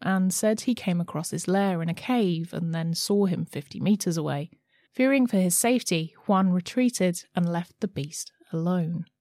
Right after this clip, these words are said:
He said he just knows that he'll at some point bump into the Ukamar again, and he is aware of his presence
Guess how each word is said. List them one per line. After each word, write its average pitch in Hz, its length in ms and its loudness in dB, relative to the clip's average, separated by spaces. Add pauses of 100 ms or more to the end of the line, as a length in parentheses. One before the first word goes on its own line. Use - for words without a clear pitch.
(840)
He 240 120 4
said 285 300 2
he 240 160 2
just 254 280 0
knows 240 360 4
that 190 160 0
he'll 185 220 2
at - 120 -4
some 302 300 2
point 180 380 -2
bump 175 260 -2
into 180 320 -2
the 160 160 -2
Ukamar 156 480 -4
again, 170 460 0 (340)
and 196 380 2
he 202 180 2
is 196 140 2
aware 156 480 0
of 165 140 0
his 175 120 2
presence 147 520 -6